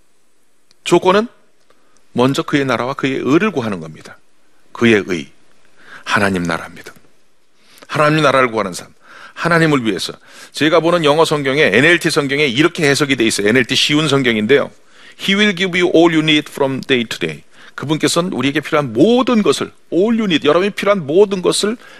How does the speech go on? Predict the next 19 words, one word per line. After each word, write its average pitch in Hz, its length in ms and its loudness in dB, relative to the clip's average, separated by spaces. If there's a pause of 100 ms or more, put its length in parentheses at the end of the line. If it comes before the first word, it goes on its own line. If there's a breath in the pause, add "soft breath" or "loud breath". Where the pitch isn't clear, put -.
(100)
매일같이 247 640 2
주신대요. 123 540 -2
근데 - 160 -8
조건이 208 360 4
있어요. 135 280 0 (140)
"If 185 380 -2
you 190 160 0
live 180 240 -2
for 156 160 -2
him." - 180 -2 (960)
여러분이 165 280 2
그분을 233 360 0
위해 196 100 2
살아가신다면, 98 680 -6 (300 loud breath)
나를 226 320 2
위해 240 120 4
살아가는 185 380 2
게 170 80 -2
아니라 160 340 2